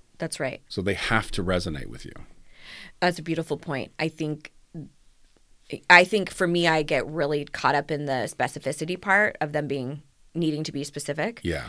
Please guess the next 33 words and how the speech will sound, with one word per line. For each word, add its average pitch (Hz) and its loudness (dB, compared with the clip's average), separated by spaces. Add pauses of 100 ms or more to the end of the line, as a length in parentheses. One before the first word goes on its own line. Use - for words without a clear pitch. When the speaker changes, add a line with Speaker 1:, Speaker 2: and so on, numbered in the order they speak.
(440)
Speaker 1:
But 180 6
you're 165 0
right. 170 6 (120)
If 165 -2
they're 160 4
not 180 2
resonant, 170 2
then 151 -2
you 165 0
are 139 2
just 143 0
checking 131 -6
off - -10
boxes. - -8
Speaker 2:
Right. - -8
Speaker 1:
It's 170 -4
a, 143 0
it's - -4
Speaker 2:
They 123 4
can 123 6
Speaker 1:
a - 4
Speaker 2:
be 104 4
Speaker 1:
mess. - 0
Speaker 2:
specific 92 -2
as 80 -8
hell, 101 0
but 78 -8 (560)
for - -4
what? 90 -2 (320)
Speaker 1:
For 175 2
what? 156 4
Speaker 2:
What 98 2
end? 76 -2